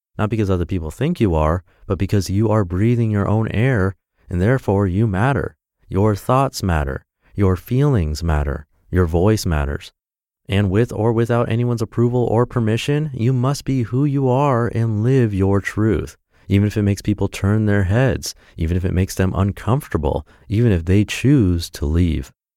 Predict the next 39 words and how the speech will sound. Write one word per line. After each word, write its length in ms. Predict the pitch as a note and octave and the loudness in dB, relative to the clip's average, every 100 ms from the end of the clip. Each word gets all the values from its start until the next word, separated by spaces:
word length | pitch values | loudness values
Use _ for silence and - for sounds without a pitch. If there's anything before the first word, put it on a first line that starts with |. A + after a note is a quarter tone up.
| _ _ _ - | _ _ _ -4
Refuse 640 | G#2 G2+ - A#2 A#2 A#2 - | 0 0 2 4 6 4 2
to 120 | G2+ | -4
shrink. 520 | - F#2+ E2+ - - _ - | -2 -2 -2 -6 -18 _ -4
Choose 220 | C3 C3 | -4 -2
to 80 | B2+ | -2
take 240 | B2+ A#2+ | -2 0
up 180 | B2+ A#2+ - | 0 -2 -4
a 60 | |
lot 260 | A2+ A#2 B2 | -2 0 0
of 120 | A2 | -2
space 480 | - B2+ C3 F#2 - | -6 -4 -2 -2 -4
in 140 | - | -6
your 160 | G2+ - | -4 0
own 260 | A2+ A#2 G2+ | 0 2 0
life. 340 | G#2+ E2 - _ _ _ | 0 -2 -8 _ _ _
Choose 220 | - C3 | -4 -4
to 100 | C3 | -2
give 220 | A2 C3+ C3+ | 0 0 2
yourself 340 | A#2 A2+ - | 0 -2 -4
permission 760 | A2+ A2+ C3 E3 - D2+ E2 - - | -4 0 0 0 0 -2 -4 -10 -8
to 100 | F2+ | -4
meet 140 | F#2 | -2
your 180 | F2 F2+ | 0 2
own 180 | F#2 F2+ | 2 2
needs. 480 | A2 E2 C2 - - _ _ _ | 0 0 -4 -10 -18 _ _ _
Choose 240 | - A#2+ C3+ | -2 0 0
to 100 | - | 0
honor 220 | A#2+ C3 | 0 2
your 200 | A#2 A2+ | 2 2
feelings 800 | A2 - A#2+ B2+ G2 D2+ D#2 - | 0 -2 0 2 0 -2 -6 -4
and 80 | E2+ | -2
emotions. 680 | D#2+ D#2+ F2 - C#2+ C2 - _ _ _ _ - | 0 2 0 -2 -4 -6 -10 _ _ _ _ -4
Choose 220 | A#2 A#2 | 0 0
to 60 | B2 | 2
make 180 | A2 | 0
self-care 840 | - G#2+ G2+ - A#2 A#2 F#2 D#2+ - _ - | 0 0 0 -2 0 2 4 2 -4 _ -8
a 80 | D#2 | -8
top 260 | - D#2 - | -2 -2 0
priority. 600 | D#2+ D#2 D#2+ D2 C#2 | 0 2 2 0 -2